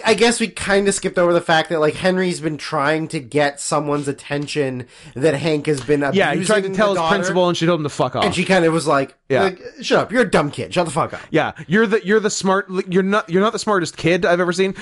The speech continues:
Speaker 2: You're the smartest human being
Speaker 1: Yeah.
Speaker 2: I've ever seen, but also I don't
Speaker 1: But
Speaker 2: believe
Speaker 1: also,
Speaker 2: you.
Speaker 1: you're a liar.
Speaker 2: Yeah.
Speaker 1: <laughs> Listen, listen, kid, there's forty-eight students in your class, and I'm supposed to believe you?
Speaker 2: <laughs>
Speaker 1: Like, you know how many kids I'm in charge of?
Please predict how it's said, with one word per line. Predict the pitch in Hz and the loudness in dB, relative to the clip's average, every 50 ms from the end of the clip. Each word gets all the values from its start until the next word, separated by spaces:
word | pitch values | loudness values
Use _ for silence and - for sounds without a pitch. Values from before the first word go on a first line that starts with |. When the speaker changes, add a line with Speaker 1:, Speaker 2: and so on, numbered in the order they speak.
| - - | -10 -2
Speaker 2:
You're | 147 160 | 0 0
the | 165 170 | 0 0
smartest | - 190 196 202 190 185 - - | 0 0 0 0 0 -2 -4 -4
human | - 190 185 180 170 165 156 135 | -2 0 0 2 2 0 0 -2
being | 123 156 165 143 131 113 107 110 107 _ _ - _ _ - | -2 0 0 2 0 0 -4 -6 -10 _ _ -20 _ _ -4
Speaker 1:
Yeah. | 135 131 139 | -2 0 2
Speaker 2:
I've | 160 160 160 | 2 2 2
ever | 160 156 139 143 | 2 0 0 -2
seen, | - - 156 131 117 110 | -2 0 0 0 0 0
but | 123 156 147 | 0 0 2
also | - 151 156 147 - 156 | 2 0 0 2 2 0
I | 139 | 2
don't | 127 131 127 | 2 2 2
Speaker 1:
But | 175 190 | 2 4
Speaker 2:
believe | 196 190 | 4 4
Speaker 1:
also, | 190 170 - | 4 2 2
Speaker 2:
you. | 175 170 | 0 2
Speaker 1:
you're | 160 160 151 | 4 4 4
a | 143 | 4
liar. | 131 110 92 - - - - _ - | 2 0 -2 -4 -8 -12 -16 _ -8
Speaker 2:
Yeah. | 160 156 147 131 - - | -2 0 0 0 -2 -4
Speaker 1:
<laughs> | - - | -2 2
Listen, | 220 277 - - 247 220 220 | 2 2 2 2 -2 -2 -2
listen, | 226 214 254 285 269 - 277 247 240 220 | 2 4 4 4 4 4 2 2 2 0
kid, | - 170 160 135 127 139 143 - - - - | 2 2 2 2 2 0 -4 -8 -10 -6 2
there's | 156 214 262 285 285 - - | 4 4 4 4 2 0 -4
forty-eight | - - - - 202 202 214 226 226 240 240 240 - - 180 190 190 185 - | -8 -8 -2 2 4 6 6 6 6 4 2 2 0 0 2 2 2 0 0
students | - - - - 180 190 180 175 175 175 - - | 0 0 0 2 2 4 6 6 4 4 2 0
in | 170 165 | 0 0
your | 151 151 147 | 2 0 0
class, | - - 160 139 123 101 98 95 - - - - - | 2 2 2 2 2 2 0 -4 -10 -12 -14 -8 0
and | - 175 196 | 2 4 4
I'm | 196 | 4
supposed | 185 208 - 180 202 202 196 - | 4 2 2 4 4 2 2 2
to | 208 196 | 0 0
believe | 143 123 175 170 147 143 139 139 139 151 165 143 | 2 2 2 2 2 0 -2 -2 -2 -2 -2 -2
you? | 160 175 180 180 185 190 - | 0 0 2 2 2 0 -2
Speaker 2:
<laughs> | - - - - - - - - - - | -8 -16 -10 -8 -8 -6 -4 -4 0 2
Speaker 1:
Like, | 190 214 208 180 | 0 0 2 2
you | 226 | 4
know | 269 | 4
how | 269 | 4
many | 254 240 170 | 4 2 0
kids | - - - - 196 208 196 175 | -2 -2 2 4 4 4 4 4
I'm | 214 208 202 | 2 4 4
in | 202 196 196 | 4 2 2
charge | 180 185 185 175 180 175 175 | 2 2 2 2 4 4 4
of? | 185 190 180 | 4 2 2